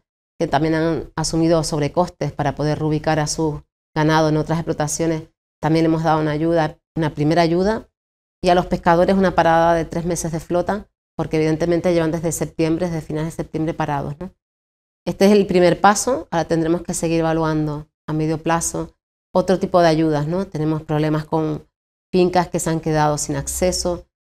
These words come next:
fincas en las que se han caído los invernaderos, em, también, eh, el resto del sector primario de La Palma, ¿no? El resto de cultivos,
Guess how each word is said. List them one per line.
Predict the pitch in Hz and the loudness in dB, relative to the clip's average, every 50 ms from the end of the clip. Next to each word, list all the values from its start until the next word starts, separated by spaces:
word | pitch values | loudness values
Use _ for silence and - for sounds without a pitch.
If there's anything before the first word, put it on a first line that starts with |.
| _ _ _ | _ _ _
fincas | - 190 185 185 - 170 170 | 0 0 0 2 0 -2 -2
en | 165 156 | -2 -4
las | 151 151 | -4 -4
que | - 165 | -6 -6
se | - 170 | -4 -4
han | 165 170 | -4 -2
caído | 170 165 160 165 165 165 165 | -2 0 0 0 2 0 0
los | 156 156 156 | -2 -2 -2
invernaderos, | 160 160 151 147 - 151 147 147 156 170 180 180 180 180 185 180 - _ _ _ _ _ _ _ _ _ _ - | -2 -2 -4 -4 -4 -4 -4 -2 -2 0 0 0 0 -2 -2 -4 -8 _ _ _ _ _ _ _ _ _ _ -4
em, | 175 170 165 160 156 156 156 151 147 143 - 120 - _ _ _ _ _ | -2 -2 0 0 0 0 0 0 -2 -4 -6 -10 -14 _ _ _ _ _
también, | - 151 151 160 165 170 170 165 165 160 - - - - | -4 -2 0 2 2 4 4 4 2 0 -2 -6 -8 -4
eh, | 170 165 160 160 151 - - _ - | -2 0 0 0 -2 -4 -6 _ -2
el | 165 156 | 0 0
resto | 151 175 185 185 - 277 254 | 0 0 -2 -2 0 0 2
del | 220 196 185 175 170 | 4 4 4 2 2
sector | 175 - 170 165 170 - 170 160 - | 0 0 -2 -2 0 -2 -2 -2 -2
primario | 147 156 156 151 151 151 | -2 -2 -2 -2 -2 -2
de | 151 143 | -2 -4
La | 143 143 | -4 -2
Palma, | - - - 277 226 180 | 0 0 0 0 0 -2
¿no? | 170 - - - - _ | -4 -4 -6 -8 -10 _
El | - 175 160 | -8 -8 -8
resto | 170 - - 208 | -8 -4 0 0
de | 202 185 | 0 0
cultivos, | 190 180 175 165 - 214 233 262 - 170 165 165 | 0 -2 -4 -4 -4 -4 -2 -2 -2 -4 -4 -8